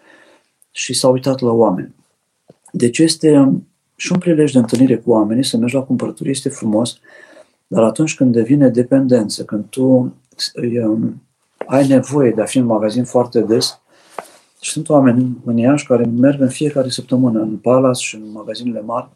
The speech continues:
chiar dacă nu prea au bani, probabil că mai mult își fac rău, neputând să cumpere, uh, foarte multe lucruri, și suferă.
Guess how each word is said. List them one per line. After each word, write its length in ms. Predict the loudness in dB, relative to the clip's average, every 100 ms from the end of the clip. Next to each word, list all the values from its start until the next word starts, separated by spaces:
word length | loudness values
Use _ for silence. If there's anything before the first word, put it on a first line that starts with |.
| _
chiar 160 | -2
dacă 260 | 0 -2 -2
nu 60 | -2
prea 160 | 0
au 100 | 0
bani, 420 | 0 0 -2 -8 _ _ _ _ _ _ _ -18 -18 -20 -20 -20 _
probabil 380 | -4 2 4 2
că 80 | 0
mai 140 | 0
mult 160 | 0 -2
își 140 | -4
fac 220 | -2 -4 0
rău, 200 | 0 0 -2 _
neputând 600 | -12 -4 -4 -4 -6 -4
să 120 | -4
cumpere, 540 | -6 -6 -4 -4 -4 -8 _ _ _ _ _ _ _
uh, 440 | -4 2 2 2 -2
foarte 360 | -2 -2 0 -2
multe 480 | 0 0 2 0 -2 -8
lucruri, 500 | -4 -2 -2 -4 -6 _ _ _ _ _ _ _ _ -14
și 280 | -10 -6 -4
suferă. 800 | -4 -4 -4 0 4 4 2